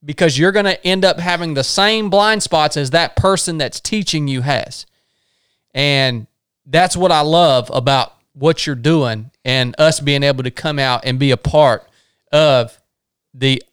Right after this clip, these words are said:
um, the challenge, O S S challenge that you put on. Um, so talk to me about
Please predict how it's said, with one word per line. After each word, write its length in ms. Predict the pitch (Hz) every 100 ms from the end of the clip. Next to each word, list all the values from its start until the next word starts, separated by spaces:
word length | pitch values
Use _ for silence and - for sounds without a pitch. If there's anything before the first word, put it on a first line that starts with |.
| _
um, 500 | 127 117 113 104 104 _ _ _ _ _ _ _ -
the 100 | 131
challenge, 400 | - 160 135 120
O 120 | 147
S 160 | 135 -
S 120 | 123
challenge 340 | - 160 143 127
that 140 | 113
you 40 | 113
put 200 | 131 120
on. 300 | 139 120 95 _ _ _ _ _
Um, 420 | - 113 110 107 107 _
so 300 | - 175 147
talk 300 | 120 170 208 202
to 40 |
me 100 | 214
about 300 | 170 165